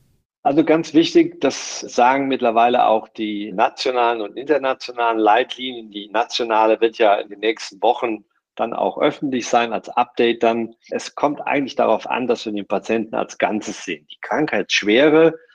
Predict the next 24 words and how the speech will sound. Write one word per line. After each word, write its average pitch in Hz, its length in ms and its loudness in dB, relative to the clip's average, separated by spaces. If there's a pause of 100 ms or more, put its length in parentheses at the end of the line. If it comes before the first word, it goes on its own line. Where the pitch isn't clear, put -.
(180)
ist - 180 -4
das - 180 -2
eine, 165 680 2 (400)
aber 117 360 2
wir 113 100 -2
müssen 123 320 -6
eigentlich 110 380 -8
einen - 100 -20
kompletten 113 540 -2
Überblick 117 560 0
über 104 200 0
seine 101 340 0
Begleiterkrankungen 127 1120 -2
haben, 101 360 0
über 95 160 -6
seine 95 320 -4 (320)
Dauermedikation, 120 1200 0
die 98 120 -6
er 87 140 -2
hat, 127 340 -2 (300)
um 113 200 -4
dann 127 220 2
im 117 140 -2
Endeffekt 120 800 -2